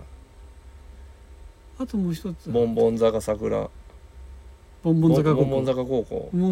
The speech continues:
Speaker 1: 持ってない。
Speaker 2: 持ってない。
Speaker 1: で、僕ね、どっちかというとギャグ漫画あんまり買ったことなくて。
Speaker 2: あ、僕もないわ。
Speaker 1: うん。ヤンキー漫画めちゃ持ってる。
Speaker 2: うん。
Speaker 1: あとは、えーと、僕は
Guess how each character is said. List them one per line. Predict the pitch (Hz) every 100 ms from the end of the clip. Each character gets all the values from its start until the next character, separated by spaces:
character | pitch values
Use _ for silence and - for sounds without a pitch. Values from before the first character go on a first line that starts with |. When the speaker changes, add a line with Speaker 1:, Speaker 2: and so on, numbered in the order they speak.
| 180
Speaker 1:
持 |
っ | 165
て | 120
な | 104
い。 | 101
Speaker 2:
持 | 95
っ |
て | -
な | -
い。 | - - - - - - - - - -
Speaker 1:
で、 | 220
僕 | 226 269 214
ね、 | 165
ど | 196
っ |
ち |
か | 294
と | 220
い |
う |
と | 120
ギ | 139
ャ | 160
グ | 269
漫 | 294 330 226
画 | 139
あ |
ん | 123
ま | 123
り | 113
買 | -
っ | 113 -
た |
こ | 117
と | 101
な | 92
く | 85
て。 | - -
Speaker 2:
あ、 | 104
僕 | 101 120
も | 196 269
な | 147 101 101
い | -
わ。 | - -
Speaker 1:
う |
ん。 | 117 95 -
ヤ | 165 226
ン | 262 247
キ | 262 254 247
ー |
漫 | 254 202
画 | 110 104
め | 101
ち | 110
ゃ |
持 | 101
っ |
て | -
る。 | - 107 98 - - - - - - - - - - - -
Speaker 2:
う |
ん。 | 233
Speaker 1:
あ |
と | - 170 147
は、 | 139 131 127 113 127 - - - - - - - - - - - - - - - -
え |
ー | 147 143 131 127 - -
と、 | 123
僕 | 131 170 - 220
は | 208